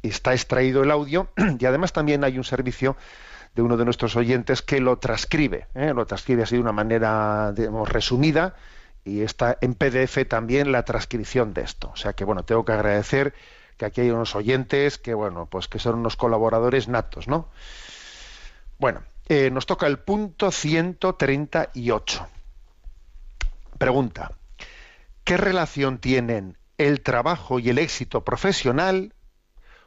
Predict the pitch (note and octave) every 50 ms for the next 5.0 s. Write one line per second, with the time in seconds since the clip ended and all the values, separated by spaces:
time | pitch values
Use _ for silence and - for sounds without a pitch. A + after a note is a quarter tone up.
0 | - - - - C3+ C3 C3+ C3+ B2 A#2+ - - G#3 A3 A3 A3 G#3 - - -
1 | - A2+ A2+ - - E3+ F3+ F3+ - - F3 - - F3+ F3+ C#3+ A#2 A2+ G#2 G2+
2 | G#2+ C#3+ E3+ D#3+ E3 F3+ F3 - - B2+ C3+ C#3 A2 G2+ G2 G2+ - - - -
3 | - - - - - - - - - - - _ - - - - - - - -
4 | - - - - - - - D3 B2+ C3 B2 - - - G2+ F2+ E2+ D#2 -